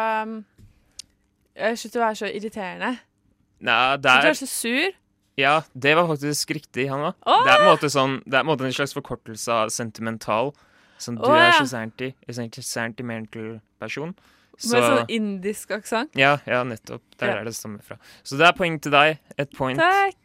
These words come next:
Speaker 2: Eh, to points til deg. Ehm, og så kan vi ta det siste, da. Ehm, lø.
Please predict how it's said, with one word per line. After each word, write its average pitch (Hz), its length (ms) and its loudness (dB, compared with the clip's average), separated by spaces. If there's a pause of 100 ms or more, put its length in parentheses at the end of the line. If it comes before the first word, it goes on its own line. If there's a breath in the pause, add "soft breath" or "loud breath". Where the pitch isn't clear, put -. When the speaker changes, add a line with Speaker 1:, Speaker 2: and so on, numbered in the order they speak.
(320)
Speaker 2:
Eh, 110 280 0
to 151 220 -8
points 101 400 -6
til 87 120 -14
deg. - 100 -14 (720)
Ehm, 110 380 -2
og 107 40 -10
så 113 580 -2
kan 113 120 -10
vi - 20 -10
ta 117 140 -4
det 117 60 -8
siste, 113 340 -12
da. 120 80 -8 (600 soft breath)
Ehm, 127 1000 -2 (100)
lø. 123 480 2